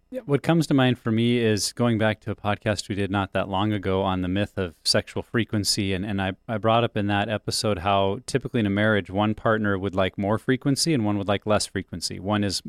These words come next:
m-, higher drive, one's lower drive. That being perfectly matched is rare. And if you are the, the less frequency, less drive partner,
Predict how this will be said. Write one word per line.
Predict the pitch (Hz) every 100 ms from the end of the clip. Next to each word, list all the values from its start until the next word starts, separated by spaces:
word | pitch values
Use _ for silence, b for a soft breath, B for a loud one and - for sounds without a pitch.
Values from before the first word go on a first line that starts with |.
| -
m-, | 110
higher | 101 117 113
drive, | 104 104 101
one's | 95 87 104
lower | 101 101
drive. | 101 98 98 - _ _ _
That | - 101
being | 110 98
perfectly | - 131 135 113
matched | 104 101 101 -
is | 90 -
rare. | 101 98
And | 104 110
if | 107
you | 147 185
are | 117 113 123
the, | 107 101 104
the | 101
less | 92 107 -
frequency, | - 113 - 107 - 113 104 101
less | 98 101 -
drive | - 104 101 101 -
partner, | - 165 131 95 95